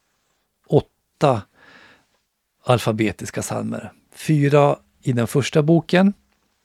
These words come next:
Ni minns att vi, man delar in,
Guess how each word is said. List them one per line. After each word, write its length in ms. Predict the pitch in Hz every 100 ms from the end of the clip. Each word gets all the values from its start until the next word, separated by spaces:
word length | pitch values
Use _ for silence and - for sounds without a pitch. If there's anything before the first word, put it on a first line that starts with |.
| _ _ _ _ _ _ _ _ _ _ _ _ _ _ _ _ _ _ _
Ni 220 | - 127
minns 240 | 123 131 120
att 180 | 110 123
vi, 160 | 117 - _ _ _
man 160 | 123 117
delar 200 | 113 117
in, 300 | 113 113